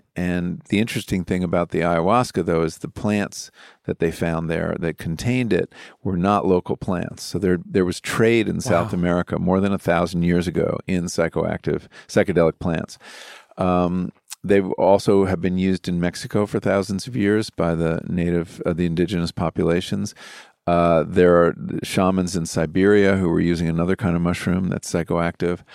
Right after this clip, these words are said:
Speaker 1: Um, and the ancient Greeks had a, appear to have a psychedelic they used in some of their rituals. Um, w-, there's some recent re-, research that suggests it was a derivative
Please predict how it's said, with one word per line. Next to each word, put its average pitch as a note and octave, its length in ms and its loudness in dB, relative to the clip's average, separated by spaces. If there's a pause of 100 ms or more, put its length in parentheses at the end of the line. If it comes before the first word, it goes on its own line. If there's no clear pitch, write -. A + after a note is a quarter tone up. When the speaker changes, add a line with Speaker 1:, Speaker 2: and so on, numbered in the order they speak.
(340)
Speaker 1:
Um, E2 840 -2 (100)
and F#2+ 400 0
the G2+ 160 0
ancient C#3 280 -2
Greeks E3+ 420 0
had E2+ 240 2
a, E2 140 4 (100)
appear D3+ 460 2
to G#2 120 2
have E2+ 200 0
a F2 40 -2
psychedelic E2+ 640 -2
they E2 120 0
used F#2+ 360 -4
in F2+ 80 -6
some F2 240 -4
of E2+ 60 -4
their F2+ 120 -4
rituals. - 560 -4 (600)
Um, E2+ 500 0 (380)
w-, - 400 -10
there's G2+ 220 2
some F#2+ 260 -2
recent A2+ 320 0
re-, F2 280 -2
research - 520 -2
that F2 120 -8
suggests E2+ 520 0
it D2 60 -6
was D#2+ 120 -2
a D#2+ 80 -2
derivative D#2+ 720 -2